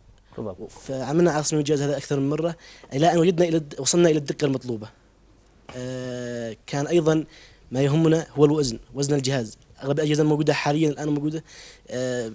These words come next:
Speaker 2: تكون حجمها يصل بالكيلو ج-، آه، جرامات. فعملنا، صممنا الجهاز على أساس أنه يكون صغير جدا، يعني ص-، ال-، حجم الجهاز الآن ما تجاوز شيء مائتين وخمسين، آه، جرام.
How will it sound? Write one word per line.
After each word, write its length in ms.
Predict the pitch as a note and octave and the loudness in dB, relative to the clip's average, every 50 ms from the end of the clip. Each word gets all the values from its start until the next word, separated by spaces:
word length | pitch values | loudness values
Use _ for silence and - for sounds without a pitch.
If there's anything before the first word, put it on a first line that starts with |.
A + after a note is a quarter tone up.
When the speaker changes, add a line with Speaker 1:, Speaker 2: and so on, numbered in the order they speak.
| - - | -12 -12
Speaker 2:
تكون 500 | - C3+ - C#3+ C#3+ C#3 C#3 C#3 C3+ B2 - _ - - _ _ - - - - | -12 -10 -6 -4 -2 -2 -2 -2 -4 -6 -10 _ -20 -20 _ _ -20 -20 -14 -10
حجمها 480 | - - D3+ C#3+ D3 D3+ C#3+ C#3+ D3+ | -6 -4 -2 0 0 0 0 0 0
يصل 220 | D#3 C#3+ C3+ - C#3 | 0 0 0 0 0
بالكيلو 400 | C3+ C3 B2 - C#3+ C3 B2 A#2 | -2 -6 -8 -8 -6 -6 -6 -6
ج-، 100 | A2+ A#2 - G2 | -8 -8 -10 -10
آه، 180 | D#2+ E2 D#2+ | -12 -12 -12
جرامات. 460 | G2+ A2+ A#2 B2 B2+ B2+ B2+ A#2+ A2+ - | -12 -10 -8 -6 -4 -4 -4 -6 -8 -10
فعملنا، 1000 | - - - B2 B2 A#2+ - - - - - _ - - C#3+ F3 F#3+ F#3 F3 D#3 | -14 -12 -10 -8 -8 -8 -10 -12 -16 -20 -20 _ -2 2 6 8 8 8 8 8
صممنا 320 | C#3+ D3+ D#3+ F3 F3 E3+ | 6 4 4 6 6 6
الجهاز 440 | D#3 C#3 C#3 C#3+ D3+ D#3+ E3 - - | 6 4 4 2 2 2 0 -2 -4
على 280 | - C#3 D3+ D#3 D3+ | -4 -2 -2 -2 -2
أساس 280 | D#3+ - - F3+ D#3 D#3 | -2 -2 0 0 0 0
أنه 160 | E3+ E3+ E3 | 0 -2 -2
يكون 160 | D#3 - E3+ | -4 -4 -2
صغير 240 | D#3 - D#3+ D#3+ G3+ D3+ | -2 -2 0 -2 -2 -4
جدا، 220 | C3+ B2+ A#2+ C3 | -4 -6 -8 -8
يعني 340 | B2 B2 B2 C3+ C#3 C3+ B2 | -6 -6 -6 -6 -8 -8 -8
ص-، 180 | A2 - - | -6 -6 -4
ال-، 520 | A#2 G2 A#2+ C3 B2+ B2+ C3+ C3 C3 C3 A#2+ - - - - - | -4 -6 -6 -6 -8 -8 -8 -8 -10 -10 -12 -14 -16 -20 -12 -6
حجم 200 | - D#3 D3+ D#3+ | -4 -2 2 2
الجهاز 320 | E3 D3 D3+ D#3+ D#3 C#3+ | 2 2 2 2 2 2
الآن 300 | D#3 D#3 E3 E3 D#3+ D3+ - - - - _ _ _ - - - | 0 0 0 -2 -2 -2 -4 -8 -20 -20 _ _ _ -20 -20 -14
ما 140 | - C#3+ D3 | -10 -8 -6
تجاوز 260 | D3 C#3 D#3 D3+ D3 | -2 0 0 2 2
شيء 120 | - - D3 | 0 0 -2
مائتين 160 | C#3 C3 D3 | -4 -4 -6
وخمسين، 380 | B2+ C3+ C3+ B2 B2+ A#2 G2 - - _ _ _ _ _ _ _ _ _ _ _ _ - | -6 -6 -8 -8 -8 -10 -10 -14 -18 _ _ _ _ _ _ _ _ _ _ _ _ -20
آه، 120 | - A#1+ A#1+ B1 - _ - - | -20 -20 -20 -20 -20 _ -20 -18
جرام. 220 | - - A#2 G#2 | -14 -14 -14 -14